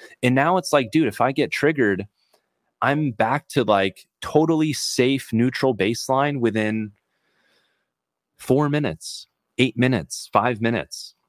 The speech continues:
If it's really crazy, twenty minutes, fifteen minutes, you know, whereas certain people, maybe you listening, like, it takes you out for a day, takes you out for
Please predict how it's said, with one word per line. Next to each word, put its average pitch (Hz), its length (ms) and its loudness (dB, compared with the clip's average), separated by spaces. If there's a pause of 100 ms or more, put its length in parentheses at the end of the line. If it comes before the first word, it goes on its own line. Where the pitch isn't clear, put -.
(680)
If 120 140 2
it's 104 160 0
really 135 380 2
crazy, 151 640 0 (340)
twenty 120 320 2
minutes, - 500 -6
fifteen 123 520 0
minutes, - 560 -8 (440)
you 104 120 0
know, 104 200 2
whereas 117 300 0
certain 190 300 0
people, 135 640 0
maybe 127 240 2
you 127 300 0
listening, 123 460 -2
like, 101 200 0
it 107 160 -2
takes - 320 -2
you 127 100 2
out 127 180 -2
for 127 180 -2
a 107 80 0
day, 87 500 -4 (420)
takes 131 260 0
you 120 120 4
out 110 180 2
for 98 320 0